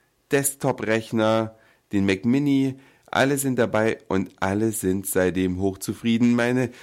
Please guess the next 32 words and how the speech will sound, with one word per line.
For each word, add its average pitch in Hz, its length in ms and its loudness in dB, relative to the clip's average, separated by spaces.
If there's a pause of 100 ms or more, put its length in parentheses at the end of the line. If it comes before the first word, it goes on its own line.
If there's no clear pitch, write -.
(140)
Support-Anrufe 143 1000 0
haben 135 140 2
deutlich - 400 -2
nachgelassen. 139 880 0 (520)
Nachdem 123 440 0
die 123 140 -2
dann 113 220 2
irgendwann 113 540 0
ihren 104 240 0
Mac 110 240 -2
hatten, 123 720 -4
haben 110 160 -2
sie 110 140 -2
mich 107 160 -2
nicht 135 180 -4
mehr 123 140 0
so 123 200 0
oft - 220 -2
angerufen 113 540 -2
und 101 80 -2
gefragt, 107 400 -2
weil 135 80 2
vieles 226 480 -4
halt - 160 -6
auch 110 140 -4
selbsterklärend 113 880 -2
ist 117 240 -6 (240)
und 104 260 -2
wesentlich 131 480 0
flüssiger 131 640 0
und 104 160 0
angenehmer 117 760 2